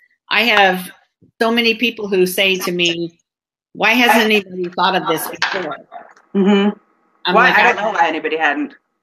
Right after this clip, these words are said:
Speaker 2: Yeah.
Speaker 1: But I'm glad I did." <laughs> So it's
Speaker 2: Right.
Speaker 1: been fun because I meet people like you. We would have never connected.
Speaker 2: No, no.
Speaker 1: Those, those ladies that not only spoke at your event, but that we,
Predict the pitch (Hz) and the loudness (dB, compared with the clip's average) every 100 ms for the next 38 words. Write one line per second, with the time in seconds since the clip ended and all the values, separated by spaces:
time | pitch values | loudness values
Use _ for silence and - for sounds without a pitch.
0 | - 175 175 - 208 196 214 214 208 247 | -8 -6 -6 0 0 2 2 2 4 0
1 | 202 160 170 190 - - 381 381 - - | 0 0 0 -2 -6 -2 0 0 -2 -6
2 | - - - - 247 220 196 180 - _ | -8 -10 -10 -2 2 2 2 -2 -10 _
3 | _ - 226 220 240 220 226 - - - | _ -12 -6 0 2 2 0 -6 -12 -12
4 | 196 175 170 196 240 240 240 269 233 285 | -8 -6 -6 -2 0 2 2 2 2 0
5 | 254 247 240 269 311 208 196 240 233 220 | 0 0 0 0 2 2 2 0 -2 -2
6 | 226 214 214 208 202 214 - - _ _ | 0 -2 -2 -2 -2 -2 -6 -16 _ _
7 | - 208 214 196 - _ _ _ 190 180 | -4 2 4 2 -2 _ _ _ -2 0
8 | 175 180 - - 233 214 185 - _ _ | 0 -2 -14 -14 -14 -14 -18 -20 _ _
9 | - 220 226 214 226 233 214 190 180 175 | -2 2 4 4 4 4 2 2 4 4
10 | - - 214 220 208 185 185 - 220 220 | 0 -2 0 2 4 2 0 2 4 4
11 | 214 165 180 180 175 180 - 180 170 - | 4 2 2 2 2 0 0 0 2 2
12 | - _ _ _ _ 180 202 185 180 190 | -4 _ _ _ _ 0 2 2 0 0
13 | 180 175 170 | 2 2 -2